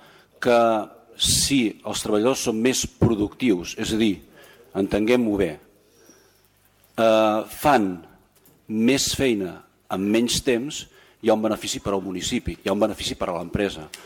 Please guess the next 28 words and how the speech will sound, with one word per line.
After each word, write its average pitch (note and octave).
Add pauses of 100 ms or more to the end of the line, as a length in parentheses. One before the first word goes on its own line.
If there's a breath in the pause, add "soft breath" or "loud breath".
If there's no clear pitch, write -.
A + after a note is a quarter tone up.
(160 loud breath)
Per F#2+
tant, A2
és - (200)
just D#3 (560 loud breath)
que A#2+
si A#2
els G#2+
treballadors G#2
són G#2+
més A#2
productius, C3 (500 soft breath)
cobrin C3+
més, C3
fins C3
i A#2
tot C3
en G#2+
temps C3
de G#2
crisi, A#2+
perquè A#2+
aquesta -
productivitat D3+ (360 loud breath)
va C3+
en C#3+
benefici B2+
del G2+
treballador, A#2